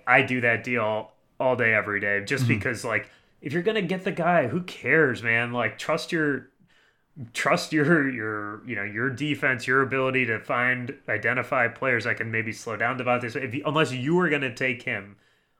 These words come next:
Speaker 1: there's no reason not to do that. And of course they weren't going to, given what they did in the first round last year. So, you know, that, it made all the sense in the world. And, you know, the other domino to fall then is Fields.
Speaker 2: Mm-hmm.
Speaker 1: So, like, it would have been, imagine if the Rodgers rumors don't come out,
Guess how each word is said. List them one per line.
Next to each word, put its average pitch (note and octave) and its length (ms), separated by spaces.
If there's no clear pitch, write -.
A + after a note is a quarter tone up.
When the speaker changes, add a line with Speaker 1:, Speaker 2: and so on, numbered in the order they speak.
Speaker 1:
there's B2+ 200
no D3 120
reason C3 320
not A2+ 220
to A#2+ 60
do G#2+ 140
that. F#2+ 120
And G#2 80
of - 140
course A#2 320
they G#2+ 100
weren't G2+ 260
going G#2 240
to, G2 240
given G2+ 460
what B2 160
they G#2+ 80
did G2+ 100
in G2+ 80
the G2 80
first A2 240
round G#2 180
last G2 320
year. G2 140
So, G2+ 320
you C3+ 160
know, F#2 240
that, A#2+ 320
it B2 260
made C3+ 340
all C#3 160
the C3+ 80
sense C#3 200
in C3 60
the C3 40
world. C3+ 160
And, A#2+ 280
you D#3+ 60
know, G2+ 280
the A#2 120
other C3+ 360
domino A2+ 460
to G#2+ 80
fall A2 220
then A2 200
is G#2+ 200
Fields. - 580
Speaker 2:
Mm-hmm. C#3+ 220
Speaker 1:
So, B2+ 460
like, A2 360
it - 140
would E3 180
have D3 100
been, D3 300
imagine D#3+ 500
if C#3+ 120
the D3+ 80
Rodgers C3+ 360
rumors B2+ 300
don't C#3+ 200
come A#2+ 180
out, A2 340